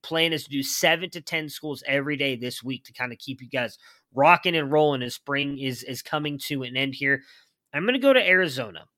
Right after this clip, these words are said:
We already know, it seems like at least, that Jayden de Laura is likely going to be the starting quarterback there.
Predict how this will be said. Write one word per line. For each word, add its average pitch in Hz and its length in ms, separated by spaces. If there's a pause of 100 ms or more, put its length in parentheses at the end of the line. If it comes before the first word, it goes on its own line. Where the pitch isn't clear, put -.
(1120)
We 139 120
already 233 260
know, 202 240
it 175 80
seems 233 420
like 185 160
at 170 80
least, 160 220
that 135 140
Jayden 147 420
de 156 80
Laura 143 320
is 127 260
likely 151 540
going 147 300
to 139 120
be 135 220
the 139 140
starting 120 360
quarterback 127 600
there. 131 300